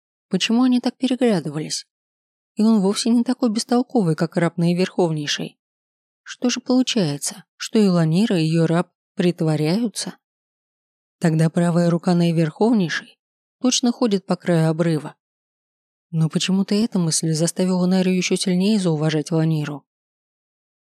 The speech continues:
Площадь опустела. Вот только вся она была заполнена ведьмами, как не осталось ни единой, кроме Нарии.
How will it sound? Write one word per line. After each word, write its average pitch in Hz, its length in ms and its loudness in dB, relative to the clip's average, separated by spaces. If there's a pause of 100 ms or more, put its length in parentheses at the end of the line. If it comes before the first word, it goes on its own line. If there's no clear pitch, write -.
(120)
Площадь 196 500 0
опустела. 170 680 -4 (580)
Вот 175 280 2
только 202 280 0
вся 202 220 0
она 196 140 2
была 185 240 0
заполнена 175 600 0
ведьмами, 165 640 -2 (480)
как - 200 -4
не 220 140 4
осталось 214 440 -2
ни 196 200 0
единой, 196 340 0
кроме 160 320 0
Нарии. 160 480 -2